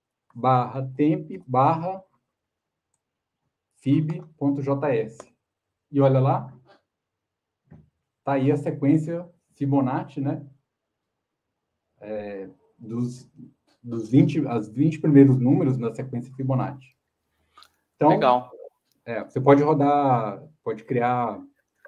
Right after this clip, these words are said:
Speaker 1: é, aplicações, né? Pode controlar, é, dispositivos direto, né? Usando JavaScript
Speaker 2: Aí,
Speaker 1: no Nurex.
Speaker 2: só uma dúvida nessa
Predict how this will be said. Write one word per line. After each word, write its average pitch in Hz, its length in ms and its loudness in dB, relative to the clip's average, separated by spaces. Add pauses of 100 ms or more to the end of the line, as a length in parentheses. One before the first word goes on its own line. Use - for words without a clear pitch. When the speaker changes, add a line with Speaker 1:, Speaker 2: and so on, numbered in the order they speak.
(240)
Speaker 1:
é, 101 400 -12
aplicações, 135 800 0
né? 120 100 -4
Pode 113 240 -6
controlar, 120 880 0 (520)
é, 95 120 -10
dispositivos 131 960 2
direto, 139 520 2
né? 131 340 0
Usando 127 880 -4
JavaScript 139 720 2
Speaker 2:
Aí, 139 140 -10 (300)
Speaker 1:
no 127 140 -2
Nurex. 107 480 -2 (240)
Speaker 2:
só - 180 -4
uma 151 140 2
dúvida 139 320 -2
nessa 127 240 -4